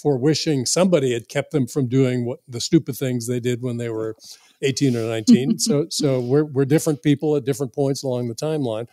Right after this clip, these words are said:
Speaker 1: That's a, that's an interesting dicu-, discussion to set aside for, for the moment. The real harm you do if you're a smoker, besides the harm you do to yourself, uh, which we may want to say isn't a legitimate grounds for regulating you,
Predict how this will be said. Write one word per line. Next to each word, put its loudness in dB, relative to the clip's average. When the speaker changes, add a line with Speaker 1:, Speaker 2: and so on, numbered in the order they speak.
Speaker 1:
That's 4
a, 4
that's 0
an 2
interesting 2
dicu-, 0
discussion 2
to 0
set 0
aside 0
for, -2
for -2
the 0
moment. 0
The 4
real 2
harm 0
you -2
do -2
if -6
you're 0
a -8
smoker, -2
besides 0
the -2
harm -2
you -2
do 0
to -2
yourself, -2
uh, -2
which -4
we -2
may 0
want -4
to -10
say -2
isn't 0
a -8
legitimate -2
grounds -6
for -10
regulating -2
you, -2